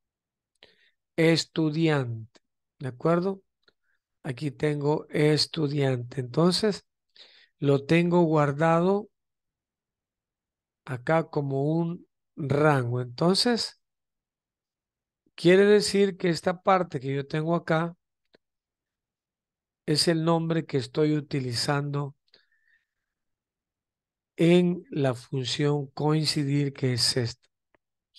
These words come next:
Ahora bien, ¿qué dato necesito buscar? Bueno, necesito buscar, eh, la posición de este dato.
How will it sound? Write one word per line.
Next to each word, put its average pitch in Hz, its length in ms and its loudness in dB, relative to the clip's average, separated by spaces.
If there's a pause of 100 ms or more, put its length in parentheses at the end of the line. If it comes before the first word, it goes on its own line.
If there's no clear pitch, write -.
(880)
Ahora 139 360 2
bien, 165 400 4 (1120)
¿qué 214 160 6
dato 233 340 4
necesito 196 840 -2
buscar? 147 800 0 (560)
Bueno, 202 380 -2
necesito 156 640 -2
buscar, 160 640 -2 (1000)
eh, 143 400 0
la 151 240 2
posición 180 920 -2
de 147 280 0
este 156 260 -2
dato. 185 640 0